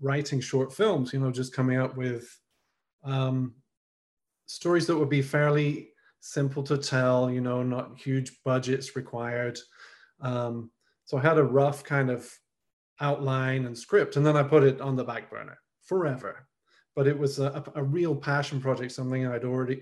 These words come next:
always wanted to do. So finally, I get the right people together, I've got the right locations, and, um,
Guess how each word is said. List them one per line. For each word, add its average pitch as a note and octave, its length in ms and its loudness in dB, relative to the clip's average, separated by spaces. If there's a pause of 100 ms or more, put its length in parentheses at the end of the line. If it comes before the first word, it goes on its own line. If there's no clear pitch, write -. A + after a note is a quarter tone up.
always C#3+ 520 0
wanted C3 360 -8
to B2 100 -14
do. D3+ 520 -4 (380)
So - 180 -8
finally, F#3+ 840 0 (500)
I C#3+ 60 -4
get C3+ 240 -4
the B2+ 80 -8
right C3 280 -2
people F3+ 400 -6
together, D#3 560 0
I've C#3 120 -4
got C3 160 -6
the B2+ 80 -6
right B2 220 -4
locations, C#3+ 960 -6 (540)
and, B2 640 -6
um, B2 580 -6